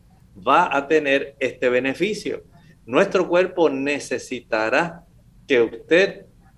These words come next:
tenga ese ingreso tan abundante de aire durante todo el transcurso de su vida y en promedio, como dijimos,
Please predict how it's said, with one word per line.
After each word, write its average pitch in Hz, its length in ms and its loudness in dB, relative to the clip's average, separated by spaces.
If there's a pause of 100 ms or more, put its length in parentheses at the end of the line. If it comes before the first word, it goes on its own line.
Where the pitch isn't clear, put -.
tenga 160 540 2
ese 143 320 0
ingreso 139 920 -2
tan 165 260 0
abundante 143 1080 -4 (160)
de 110 600 -2
aire 160 800 2
durante 123 720 -4 (220)
todo 196 400 6
el 190 140 0
transcurso 165 600 -2
de 165 80 2
su 170 140 -2
vida 214 260 2
y 156 100 2
en 147 100 -2
promedio, 175 560 2
como 143 220 -2
dijimos, 185 600 -2